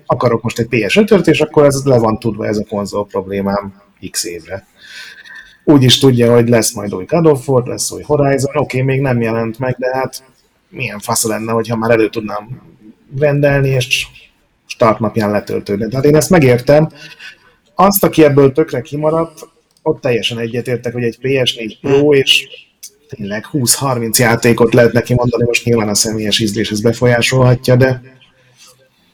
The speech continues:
Speaker 1: aki eddig P C-n játszott, csak neki egy, egy csodálatos dolog lesz ez szerintem.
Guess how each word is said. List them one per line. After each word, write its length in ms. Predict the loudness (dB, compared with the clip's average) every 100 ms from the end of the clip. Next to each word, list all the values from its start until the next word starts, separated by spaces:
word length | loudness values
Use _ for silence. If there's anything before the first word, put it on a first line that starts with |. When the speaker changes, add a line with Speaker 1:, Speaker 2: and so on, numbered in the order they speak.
| _ _ _ _
Speaker 1:
aki 300 | -2 0 4
eddig 480 | 4 2 -2 -6 -20 _ _ -20 -20 -20 -20 _ -2
P 220 | 0 2
C-n 100 | 2
játszott, 540 | 2 2 2 2 0
csak 220 | 2 0 0
neki 300 | -4 2 4
egy, 280 | 4 2
egy 180 | 0 -2
csodálatos 720 | -2 -2 0 0 -2 -4 -6 -2
dolog 340 | -2 -2 -8
lesz 300 | -8 -8 -8
ez 80 | -8
szerintem. 920 | -10 -10 -12 -12 -10 -8 -8 -10 -16